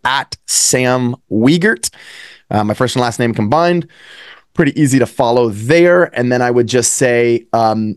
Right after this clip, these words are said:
I do these, I do these things called five-day challenges. They are completely free. You can buy, like, a twenty-seven dollar, like, calculator, whatever, if you want, but they're, otherwise they're literally completely free. Uh, and they are five days of an hour and a half a day of co-living content.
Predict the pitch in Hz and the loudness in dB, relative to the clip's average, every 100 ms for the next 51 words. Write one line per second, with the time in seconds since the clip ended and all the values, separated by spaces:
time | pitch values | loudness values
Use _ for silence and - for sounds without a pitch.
0 | - 117 135 131 - 120 135 135 - 131 | -4 -2 0 -2 -4 -2 2 0 0 -2
1 | - 117 - 120 120 117 123 - 117 120 | 0 -4 -2 -2 0 0 0 0 -2 0
2 | 113 117 110 101 101 104 98 135 135 127 | 0 0 2 0 0 -2 -2 0 0 0
3 | - 120 120 120 107 95 110 104 95 _ | 0 0 2 0 -2 -2 -2 -2 -6 _
4 | - - 113 110 104 104 101 104 104 98 | -8 -4 -2 0 -2 0 0 0 0 -2
5 | - 95 101 104 104 104 101 98 101 127 | -4 -8 -4 -2 0 0 -2 -2 0 0
6 | 160 110 107 110 104 - 151 151 147 123 | 0 -2 -2 -2 -2 0 2 4 2 2
7 | 110 101 147 143 131 139 127 131 120 131 | -2 0 0 2 0 2 2 2 0 0
8 | 127 120 113 - _ _ - 110 110 104 | 2 2 -2 -10 _ _ -4 -2 -2 -4
9 | 120 117 117 107 110 107 101 - 131 131 | -4 -2 -2 -2 -2 0 -2 -4 -2 0
10 | 131 123 120 110 107 110 113 110 110 107 | 0 0 0 0 -2 0 0 0 -4 -4
11 | 107 104 104 101 - 110 107 95 117 104 | -4 -2 0 -2 -2 -2 -2 -4 -2 -2
12 | - 104 - | -2 -2 -4